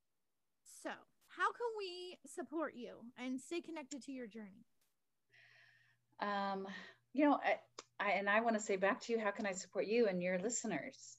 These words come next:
Speaker 2: Because I just, I love what I do. And, um, the, the best thing is, I guess, is to follow me on Anxiety Breakers. I'm on Instagram and Facebook. I think my Facebook is actually Doctor Andrea Ganal,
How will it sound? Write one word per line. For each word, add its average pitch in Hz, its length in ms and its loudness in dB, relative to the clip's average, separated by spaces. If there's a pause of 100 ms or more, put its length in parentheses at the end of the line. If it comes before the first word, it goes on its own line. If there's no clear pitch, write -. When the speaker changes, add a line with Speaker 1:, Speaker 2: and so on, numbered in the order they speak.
Speaker 2:
Because 180 600 0
I 165 280 0
just, - 400 -10
I 165 160 -6
love 170 160 -2
what 190 100 -2
I 180 120 0
do. 180 340 -2
And, 160 180 -4 (240)
um, 147 240 -8 (680)
the, 180 120 2 (340)
the 175 80 0
best 185 280 4
thing 233 180 4
is, 214 140 2
I 175 80 8
guess, 190 340 4
is 180 240 -6 (120)
to 175 100 6 (120)
follow 185 260 6
me 214 200 -4
on 180 120 -2
Anxiety 156 560 -4
Breakers. 196 680 -6
I'm 170 240 -8
on 277 220 -6 (120)
Instagram 175 560 -6
and 165 120 -8 (100)
Facebook. - 380 -6 (400)
I 247 80 -2
think 427 180 -6
my 302 100 6
Facebook 220 340 0
is 165 120 0
actually 165 260 0
Doctor 151 280 -2
Andrea 156 320 -6
Ganal, 143 400 -4